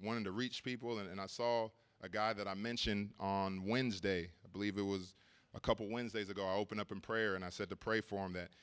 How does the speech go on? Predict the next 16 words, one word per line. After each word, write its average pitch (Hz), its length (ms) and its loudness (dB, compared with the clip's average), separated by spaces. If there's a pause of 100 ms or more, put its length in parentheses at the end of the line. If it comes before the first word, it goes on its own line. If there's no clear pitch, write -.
(220)
he - 100 -10
posted 107 420 0
some 98 200 -10
stuff 110 320 -4
that 95 160 -2
wasn't 101 300 2
like 104 220 2
him, 110 240 -2
and 95 80 -2
it's 90 120 -6
not 104 100 0
like 98 160 2
I 95 60 2
know 98 260 2
him 101 160 -2
personally, 113 600 -2